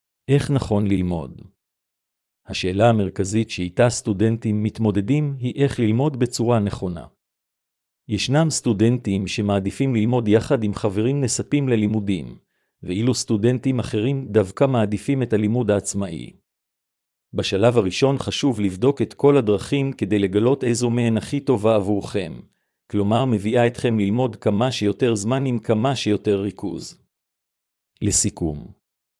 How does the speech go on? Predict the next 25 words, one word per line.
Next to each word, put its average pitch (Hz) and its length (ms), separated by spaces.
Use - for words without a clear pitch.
הצטיינות 120 600
בלימודים 104 540
אקדמיים 110 640
היא 104 120
משהו 107 340
שנבנה 101 460
עם 104 160
הזמן, 90 400
ואם 110 280
מתכוננים 120 540
ללימודים 104 560
בצורה 110 420
הנכונה 110 500
בהחלט 117 580
אפשר 135 420
להגיע 101 420
לשם. 71 480
הדבר 104 400
הראשון 113 500
הוא 98 140
להבין 98 360
כיצד 120 420
נכון 131 340
לכתוב 117 400
עבודות, 95 580